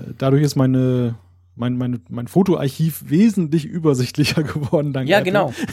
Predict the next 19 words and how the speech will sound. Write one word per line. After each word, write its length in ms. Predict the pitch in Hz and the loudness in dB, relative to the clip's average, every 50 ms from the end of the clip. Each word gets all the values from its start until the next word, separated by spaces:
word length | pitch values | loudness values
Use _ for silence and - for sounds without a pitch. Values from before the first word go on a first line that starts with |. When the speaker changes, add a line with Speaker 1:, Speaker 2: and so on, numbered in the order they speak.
| - - - | -10 -14 -14
Speaker 2:
Ich 120 | - - | -4 -2
mache 180 | 151 147 147 151 | 0 0 0 0
auch 80 | - | 0
meistens 380 | 151 147 151 160 135 - 170 170 | 2 2 2 2 0 -2 -4 -2
keine 340 | - 156 147 151 139 - - | 0 0 0 0 -2 -2 -2
Alben. 340 | 117 131 170 202 - 226 208 | -2 -2 0 -2 -2 -4 -4
Ich 120 | - 156 | -4 -4
hab 120 | 147 - | -6 -4
früher 180 | - 160 160 160 | -4 -2 -2 0
noch 100 | 147 117 | -2 -2
so 140 | - - - | -4 -6 -6
Alben, 360 | - 117 139 175 165 139 131 | -2 0 0 0 0 -2 -6
Ordner 480 | - - 113 139 180 - - - 139 131 | -6 -4 -4 -4 -6 -4 -4 -2 -2 -2
et 140 | 123 - - | -4 -4 -4
cetera 380 | 170 156 - - 147 143 139 | -4 -4 -2 -2 -2 -2 -2
gemacht, 400 | 143 147 139 131 139 143 - - | -2 -2 0 0 0 -2 -2 0
weil, 200 | 120 120 123 120 | 0 0 0 0
Speaker 1:
Ja. 100 | - 107 | -4 -8
Speaker 2:
pff, 120 | 101 101 | -8 -10